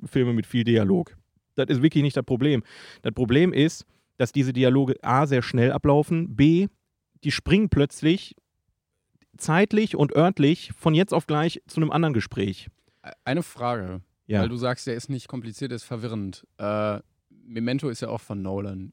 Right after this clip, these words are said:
Speaker 1: Ja.
Speaker 2: Findest du den auch kompliziert oder verwirrend? Weil wie, also,
Speaker 1: Den fand, also
Speaker 2: bei
Speaker 1: da
Speaker 2: den
Speaker 1: fand
Speaker 2: hab
Speaker 1: ich
Speaker 2: ich gesehen und da weiß ich, also wie würdest du den einschätzen?
Speaker 1: Ah,
Speaker 2: Den
Speaker 1: ja,
Speaker 2: so
Speaker 1: Memento
Speaker 2: bisschen
Speaker 1: hat ja einen Kniff.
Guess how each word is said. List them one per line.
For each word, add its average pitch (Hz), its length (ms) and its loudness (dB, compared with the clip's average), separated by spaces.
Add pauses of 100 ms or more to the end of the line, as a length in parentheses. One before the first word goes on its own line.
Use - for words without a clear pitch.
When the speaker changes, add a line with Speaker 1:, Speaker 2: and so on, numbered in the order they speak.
Speaker 1:
Ja. 104 160 0
Speaker 2:
Findest 139 220 -8
du 135 40 -10
den 110 180 -6
auch 151 340 -6
kompliziert 175 720 -10
oder 135 220 -6
verwirrend? 101 580 -10
Weil 117 180 -4
wie, 135 240 -2
also, 123 220 -2
Speaker 1:
Den 123 160 0
fand, 143 240 2
also 127 200 -2
Speaker 2:
bei 139 60 4
Speaker 1:
da - 40 2
Speaker 2:
den 190 80 4
Speaker 1:
fand 214 80 4
Speaker 2:
hab 208 60 4
Speaker 1:
ich 180 80 -2
Speaker 2:
ich - 40 -6
gesehen 180 260 -2
und 165 300 -6
da 151 160 -2
weiß 170 220 0
ich, - 200 -14
also 123 220 -8
wie 147 180 -6
würdest 151 200 -6
du 127 40 -8
den 135 220 0
einschätzen? 107 580 -8
Speaker 1:
Ah, 127 240 6
Speaker 2:
Den 120 80 2
Speaker 1:
ja, 127 80 8
Speaker 2:
so 139 40 4
Speaker 1:
Memento 143 340 4
Speaker 2:
bisschen 156 60 6
Speaker 1:
hat 156 100 0
ja 160 120 2
einen 147 220 -2
Kniff. - 520 -4